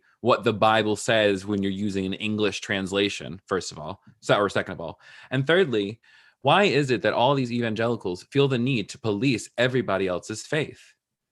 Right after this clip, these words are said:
Like, you know what? If it helps, I won't identify as a Christian. Fine, I won't be a Christian. Will you leave me alone now?"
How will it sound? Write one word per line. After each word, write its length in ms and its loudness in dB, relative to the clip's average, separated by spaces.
Like, 260 4
you 60 2
know 120 6
what? 140 4
If 140 2
it 40 0
helps, 320 0
I 140 4
won't 240 2
identify 540 0
as 100 -6
a 60 -10
Christian. 600 -10
Fine, 300 4
I 80 4
won't 240 2
be 120 2
a 40 2
Christian. 400 -2
Will 80 2
you 160 4
leave 300 2
me 140 0
alone 420 4
now?" 500 -2